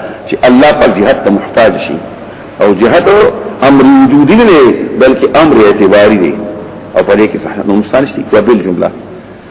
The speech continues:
واجب دی، بچ کول د الله د مشابهت مخلوقاتو نه، او تفویض علم د متشابهات الله ته، او ایمان پرې پکار دی په هغه طریقه چې راغلي دي. او هغه تعویل چې ذهن ته نږدې وي او عربو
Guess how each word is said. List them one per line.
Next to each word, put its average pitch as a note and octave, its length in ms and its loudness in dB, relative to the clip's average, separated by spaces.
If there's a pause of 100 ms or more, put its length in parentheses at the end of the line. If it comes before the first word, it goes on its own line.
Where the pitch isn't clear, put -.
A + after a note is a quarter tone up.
(240)
واجب F3 400 2
دی، D3 120 2 (720)
بچ - 140 0 (100)
کول C3+ 280 4
د C#3 60 2
الله C3 300 4
د A#2 100 2
مشابهت G#2 520 0
مخلوقاتو G2 540 0
نه، C#3+ 120 0 (580)
او G#3 60 4
تفویض G#3 600 0 (120)
علم F3 240 4
د C#3+ 140 4
متشابهات A#2 640 2 (200)
الله G#2+ 320 2
ته، E3 180 2 (480)
او A2+ 60 4 (120)
ایمان G#3 280 4 (100)
پرې D3+ 180 4 (100)
پکار E3 300 2
دی F3+ 120 4
په D3 160 -2
هغه C#3 100 2
طریقه A#2+ 400 0
چې D#3 380 0
راغلي F#2 320 0
دي. E2 80 -10 (880)
او F#3+ 80 2
هغه F#3+ 200 2
تعویل E3 480 4 (260)
چې - 60 -8 (220)
ذهن A2 220 0
ته A2+ 100 0
نږدې G#2 400 2
وي E3+ 180 2 (340)
او G#2 60 4 (140)
عربو D3+ 260 2